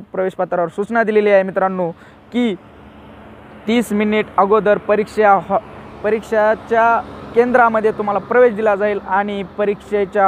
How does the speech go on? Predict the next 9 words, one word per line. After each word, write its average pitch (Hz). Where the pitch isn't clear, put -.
हॉलमध्ये 196
वीस 220
मिनिट 202
अगोदर 202
तुम्हाला 185
प्रवेश 202
दिला 190
जाईल, 185
अन्यथा 190